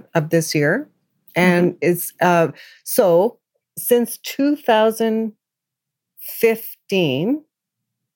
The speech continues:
Speaker 1: it hasn't, it hasn't moved.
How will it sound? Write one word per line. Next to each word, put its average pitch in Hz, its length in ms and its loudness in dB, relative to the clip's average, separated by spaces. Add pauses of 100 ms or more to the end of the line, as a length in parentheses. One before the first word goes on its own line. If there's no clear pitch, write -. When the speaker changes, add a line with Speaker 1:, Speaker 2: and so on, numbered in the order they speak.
(420)
Speaker 1:
it 180 100 -2
hasn't, 180 380 0 (460)
it 170 120 2
hasn't 180 320 -2
moved. 175 460 -4